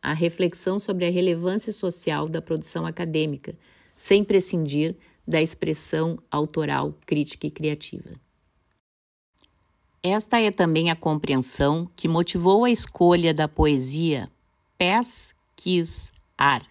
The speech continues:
apresentada na epígrafe, como fonte de inspiração. A decomposição da palavra é o recurso empregado pela colega Ana Cristina de Moraes, cuja autoria proporciona pensar possibilidades de estetização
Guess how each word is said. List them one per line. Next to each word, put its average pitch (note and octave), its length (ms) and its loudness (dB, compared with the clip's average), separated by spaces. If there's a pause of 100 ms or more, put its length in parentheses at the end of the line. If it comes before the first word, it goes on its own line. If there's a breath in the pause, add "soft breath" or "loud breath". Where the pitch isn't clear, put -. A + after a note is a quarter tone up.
(540 soft breath)
apresentada D3 760 0
na C3+ 80 2
epígrafe, D3+ 640 0
como F3+ 340 2
fonte E3 400 0
de D#3+ 100 -2
inspiração. F3 720 2 (640 soft breath)
A D3+ 120 2
decomposição F3 800 4
da B3 140 6
palavra D#3 680 2
é D#3 120 0
o - 20 2
recurso E3+ 460 0
empregado E3+ 520 2
pela D#3 240 -2
colega C#3+ 640 -2
Ana F#3+ 220 0
Cristina E3 520 -6
de C#3 120 -6
Moraes, C3 640 -2 (480 soft breath)
cuja G3 320 4
autoria G#3+ 720 4
proporciona G3+ 760 2
pensar A3 600 0
possibilidades F#3+ 1080 0
de F3 160 -2
estetização A#3 1300 -2